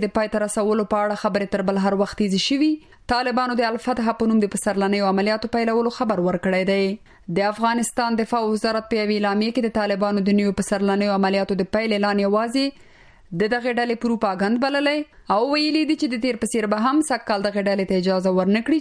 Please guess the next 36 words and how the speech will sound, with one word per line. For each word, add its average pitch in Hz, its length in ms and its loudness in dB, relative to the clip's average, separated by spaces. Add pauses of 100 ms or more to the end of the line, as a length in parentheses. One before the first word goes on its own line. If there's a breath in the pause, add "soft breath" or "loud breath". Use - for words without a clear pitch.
چې 330 100 0 (880 soft breath)
د 262 160 -4
پوځي 302 320 0
عملیاتو 269 480 0
له 254 100 0
لارې 254 240 -2
خپلو 269 240 -2
اهدافو 254 460 -4
ته 175 80 0
ورسیږي. 190 1040 -2
دا 220 40 0 (120)
په 240 100 -2
داسې 254 320 -2
حال 285 160 0
کې 294 160 -2
ده 269 120 -2
چې 277 120 0
د 220 120 -4
جګړې 226 340 0
شدت 208 280 -2
د 208 140 2
ملکي 208 300 -2
تلفاتو 240 480 -2
د 220 160 0
ډېروالي 254 480 0
لامل 254 280 0 (120)
کیږي. 202 360 0 (1040 soft breath)
د 214 120 2
ملکي 247 300 -2
وګړو 247 380 0
لپاره 254 320 -2
د 247 120 -4
خوندیتوب 240 540 0
د 226 80 0
عدالت 220 400 -2
غوښتنې 220 360 -2